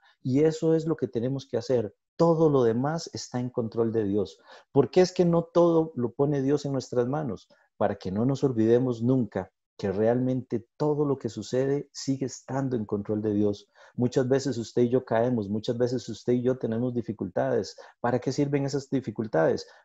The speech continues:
Para recordarnos que no somos nada sin Dios. Así que no tratemos de abarcar más, hagamos lo que Dios nos pide y dejemos que sea Él el que actúe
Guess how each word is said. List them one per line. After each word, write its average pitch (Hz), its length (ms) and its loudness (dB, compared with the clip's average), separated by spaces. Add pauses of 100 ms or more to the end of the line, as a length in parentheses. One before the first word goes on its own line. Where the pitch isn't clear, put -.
Para 110 180 2
recordarnos 113 960 0
que 104 140 -2
no 110 180 -2
somos 123 480 -2
nada 107 300 0
sin 95 240 -6
Dios. 95 360 -2 (280)
Así 120 260 0
que 160 300 6
no 117 260 2
tratemos 151 420 2
de 151 60 4
abarcar 147 460 2
más, 165 360 -2 (220)
hagamos 113 480 0
lo 160 160 0
que 117 140 0
Dios 127 240 2
nos 156 220 -4
pide 170 420 0
y 123 100 0
dejemos 131 580 -2
que 131 60 -4
sea 160 460 -2
Él 160 180 2
el 135 160 -2
que 120 120 -2
actúe 143 460 0